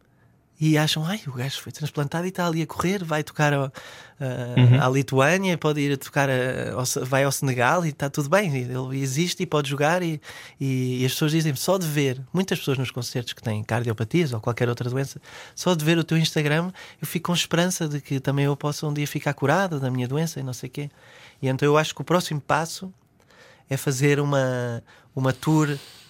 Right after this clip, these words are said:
Speaker 1: de hospitais. Mas não é o Natal de hospitais, não é aquela coisa. Era tipo, todos os hospitais têm uma espécie de um auditório,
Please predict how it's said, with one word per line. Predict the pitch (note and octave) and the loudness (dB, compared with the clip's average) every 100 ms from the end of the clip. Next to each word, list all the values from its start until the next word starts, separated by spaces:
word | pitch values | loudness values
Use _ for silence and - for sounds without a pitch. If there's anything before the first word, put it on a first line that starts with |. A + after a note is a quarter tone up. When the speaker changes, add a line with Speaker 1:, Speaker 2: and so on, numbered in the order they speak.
| - | -2
Speaker 1:
de | D3+ | 0
hospitais. | D#3 - A2 D#2 - - - - _ _ _ _ _ - - - | 2 0 0 -4 -4 -8 -10 -14 _ _ _ _ _ -20 -18 -2
Mas | C3 | 4
não | |
é | D#3 | 6
o | F#3 | 6
Natal | G#3 G#3 F#3+ | 6 6 6
de | |
hospitais, | G3 A3+ F3+ B2 A2 | 4 0 0 0 0
não | G#2 | -6
é | |
aquela | G#2+ G#2 G#2+ | -8 -8 -10
coisa. | A2 - - _ _ _ - - _ _ | -10 -14 -16 _ _ _ -20 -20 _ _
Era | B2 A#2+ | 0 0
tipo, | A#2 C3+ A#2+ A2+ A2+ A2 | 0 -2 -2 -4 -4 -4
todos | A2 D#3+ | 0 0
os | D3 | 2
hospitais | D3+ C#3+ - D3 | -2 0 0 0
têm | D3 | 0
uma | C#3+ | -2
espécie | C3+ - C3 C3 | -2 -2 -4 -4
de | C3 | -4
um | |
auditório, | B2+ A#2 A#2 C#3 C3 D#3+ G#3+ | -4 -4 -2 4 4 2 -6